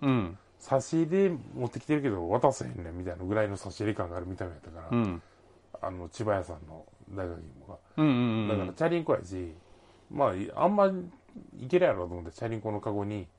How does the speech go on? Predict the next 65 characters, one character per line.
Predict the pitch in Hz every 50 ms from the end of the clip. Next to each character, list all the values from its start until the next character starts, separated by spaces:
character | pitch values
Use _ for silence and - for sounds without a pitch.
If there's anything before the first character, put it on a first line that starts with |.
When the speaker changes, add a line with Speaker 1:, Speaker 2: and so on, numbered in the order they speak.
| _ _ -
Speaker 1:
う | 139
ん。 | 131 113 92 90 - _ _ _ - - - - -
Speaker 2:
な | 92 95
ん | 90 85
か | 80 80 78 78 82 -
置 | - 123 123
い | 117
て | - 98
た | - 80
ら、 | 82 80 80 - - -
Speaker 1:
ほ | 147 131 117 98 87 - - _ - _ _ -
う。 | - - -
Speaker 2:
普 | - -
通 | - - 117
に | 110 104 107 110 117
盗 | 107 110 113
ま | - - - - _ _ _ _ _ - - - - - - -
れ | 226
た。 | - - - 226 - - -
<laughs> | - - _ _
前 | - 113 - - 147
も | 127 90 82
あ |
っ | 80
て。 | - - 73 - - - - -
Speaker 1:
何 | 135 160 240
や | 302 196 135
と | 117 117
思 | 101 95 92
っ | - -
た | - -
ん |
や | -
ろ？ | - - - - - - -
Speaker 2:
い | -
や、 | 165 151 -
食 | - 196 196
べ | 220 247
物 | 294 349 330 202
と | 135
思 | 123 170
っ | 175
て | 208 190
る | 151
と | 110
思 | 82 87 92
う | 85
で。 | - - - _ _
Speaker 1:
あ | - 165 165 147 143 147 139 127 127 123
あ、 | - 147
食 | 156 185
べ | 208
物 | 208 190 151 127 117 110 107 104 104
や | 107 104 104
か | 196
ら。 | 214 220
Speaker 2:
前 | 196 185
も | 139 143
お | 151
土 | 170 180 185
産 | 185 190 190
も | 196 226 240
ら | 208 143
っ | 107
て、 | - - - 98 98 90 78